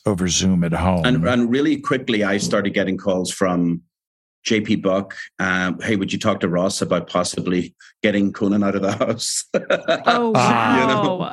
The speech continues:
Speaker 1: You, did you already know J P,
Speaker 2: I
Speaker 1: who
Speaker 2: knew
Speaker 1: booked all
Speaker 2: J P
Speaker 1: our
Speaker 2: and,
Speaker 1: stand-ups
Speaker 2: yes, I knew J P, but also, like, I
Speaker 1: on the
Speaker 2: mean,
Speaker 1: show?
Speaker 2: catching up with everything. Andy Richter has been a Largo person for a hundred years.
Speaker 1: Oh, of course.
Speaker 2: So,
Speaker 3: Oh,
Speaker 2: you know,
Speaker 3: yeah.
Speaker 2: so, and, and he and I are friends. So it's
Speaker 1: That's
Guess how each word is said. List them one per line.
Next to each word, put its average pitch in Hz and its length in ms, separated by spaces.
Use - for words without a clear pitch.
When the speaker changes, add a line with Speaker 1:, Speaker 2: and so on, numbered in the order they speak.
Speaker 1:
You, 147 180
did 135 220
you 139 120
already 123 240
know 113 160
J 104 240
P, 107 440
Speaker 2:
I 147 100
Speaker 1:
who 175 40
Speaker 2:
knew 175 100
Speaker 1:
booked 185 300
all 180 140
Speaker 2:
J - 20
P - 40
Speaker 1:
our 175 80
Speaker 2:
and, - 80
Speaker 1:
stand-ups 101 440
Speaker 2:
yes, - 320
I 147 60
knew 190 120
J 190 140
P, 180 160
but 170 280
also, 202 280
like, 127 220
I 131 40
Speaker 1:
on 123 40
the 127 60
Speaker 2:
mean, 127 60
Speaker 1:
show? 101 320
Speaker 2:
catching 147 340
up 131 120
with 139 80
everything. 113 400
Andy 160 240
Richter 127 400
has 101 160
been 101 120
a 90 60
Largo 90 300
person 95 360
for 92 160
a 82 40
hundred 98 320
years. 110 380
Speaker 1:
Oh, 127 100
of 113 160
course. 131 320
Speaker 2:
So, 120 240
Speaker 3:
Oh, 233 180
Speaker 2:
you 202 180
know, 131 80
Speaker 3:
yeah. 208 40
Speaker 2:
so, 120 180
and, 113 260
and 131 160
he 127 220
and 123 100
I 131 120
are 151 100
friends. 92 320
So 110 140
it's 98 140
Speaker 1:
That's - 20